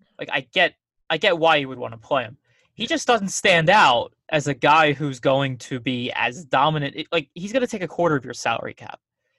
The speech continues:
But I, and I don't feel like he's that dominant relative to the field to justify twenty-five percent of your cap. Like, I'd rather spend nine hundred or less, go Webb. And right now, I don't know what I,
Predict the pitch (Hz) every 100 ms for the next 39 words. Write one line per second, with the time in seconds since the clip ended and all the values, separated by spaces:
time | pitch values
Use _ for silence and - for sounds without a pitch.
0 | _ _ - - 147 - 170 170 220 156
1 | - 190 160 - 147 123 135 131 _ 131
2 | 123 123 120 117 - 139 127 135 139 -
3 | 120 - - 127 120 123 _ _ _ _
4 | _ _ _ _ _ _ - 143 117 147
5 | 131 139 - 123 110 - 135 120 120 113
6 | - - 113 - - - - 123 131 135
7 | 160 170 156 - 156 139 131 135 131 135
8 | 123 127 123 - - _ _ _ _ _
9 | 135 123 117 117 117 110 _ _ _ _
10 | _ _ 120 117 113 110 113 - _ _
11 | - 170 285 165 156 160 139 120 85 143
12 | 160 139 131 123 113